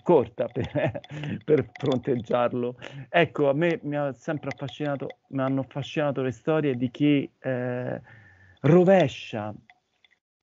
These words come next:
un, un danno, un handicap, un, un, in, eh, in qualche modo,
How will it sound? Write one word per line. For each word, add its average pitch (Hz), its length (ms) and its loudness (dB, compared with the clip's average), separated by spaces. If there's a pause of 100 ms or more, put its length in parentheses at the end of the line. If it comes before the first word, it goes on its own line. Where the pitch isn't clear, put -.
(200)
un, 131 240 -2 (340)
un 131 160 0
danno, 120 680 0 (400)
un 127 140 -6
handicap, 117 840 -4
un, 127 840 -4
un, 120 680 -4
in, 156 400 4
eh, 135 640 -2 (380)
in 139 180 2
qualche 151 360 0
modo, 139 540 0